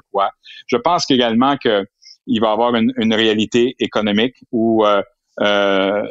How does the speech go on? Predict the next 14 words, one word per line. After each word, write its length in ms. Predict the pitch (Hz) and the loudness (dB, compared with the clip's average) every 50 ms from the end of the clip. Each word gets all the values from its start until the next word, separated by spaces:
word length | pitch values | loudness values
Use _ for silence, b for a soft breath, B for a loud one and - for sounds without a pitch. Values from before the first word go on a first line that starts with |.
| - - - - - | -10 -14 -14 -6 -4
on 120 | 117 107 | -2 -2
va 140 | 104 113 113 104 | 0 0 0 0
voir 240 | 113 117 123 117 | 2 0 2 2
de 80 | 113 107 - | 0 -2 -2
plus 180 | - 120 110 113 | -2 -2 0 0
en 160 | 110 107 95 | 0 0 -2
plus 220 | - - 127 127 | -2 0 0 0
un 100 | 120 113 | 2 0
certain, 640 | 104 - - 107 95 _ - 120 123 120 117 110 101 95 | 0 0 -2 -2 -4 _ -2 -2 0 0 0 -2 -2 -2
des, 200 | 104 107 107 110 | 0 0 -2 0
des 160 | 107 110 107 | 0 0 2
nationalismes 840 | 107 110 110 110 - 123 117 117 110 104 104 120 127 120 - - 104 | 2 2 2 2 0 0 2 2 2 2 2 2 2 2 0 -2 -2
et 40 | 101 | -4
des, 260 | 95 - 98 98 98 | -2 0 0 0 0